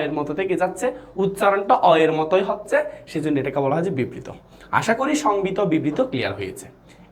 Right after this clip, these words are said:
এবার আমরা কখন সংবৃত হবে কখন বিবৃত হবে সেই জিনিসগুলো শিখব। এবার আসো এবার আমরা শিখব আদ্য অ এর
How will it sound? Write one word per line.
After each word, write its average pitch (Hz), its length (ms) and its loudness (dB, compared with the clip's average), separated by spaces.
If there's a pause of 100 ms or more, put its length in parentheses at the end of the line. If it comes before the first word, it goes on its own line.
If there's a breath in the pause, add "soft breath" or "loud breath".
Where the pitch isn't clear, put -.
এবার 226 340 8 (420 loud breath)
আমরা 185 160 2 (200)
কখন 190 260 2 (160)
সংবৃত 196 440 -2
হবে 143 200 4 (400 loud breath)
কখন 233 200 2 (120)
বিবৃত 143 360 -2
হবে 202 200 2
সেই 139 180 -4
জিনিসগুলো 104 340 -10 (100)
শিখব। - 240 -16 (640 loud breath)
এবার 240 200 6 (180)
আসো - 220 -10 (400)
এবার 233 240 8 (240)
আমরা 170 160 2 (100)
শিখব 160 240 -8 (420)
আদ্য 160 220 -2 (300)
অ - 20 8 (180)
এর 277 80 0